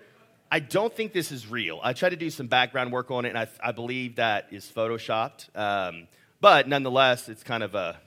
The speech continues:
yeah, he, he's, he's going all out there. Um, In-N-Out, if you didn't know,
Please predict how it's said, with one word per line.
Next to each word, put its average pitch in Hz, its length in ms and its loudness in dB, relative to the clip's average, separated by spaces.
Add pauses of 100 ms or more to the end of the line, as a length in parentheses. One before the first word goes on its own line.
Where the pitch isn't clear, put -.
(100)
yeah, 98 200 -6 (180)
he, - 160 -20
he's, 107 260 -14
he's 120 160 -10
going 127 240 -4
all 113 140 0
out 107 200 0
there. 101 260 -4 (720)
Um, 110 480 2 (240)
In-N-Out, 135 540 4
if - 60 -20
you 135 60 -6
didn't 123 220 0
know, 120 320 0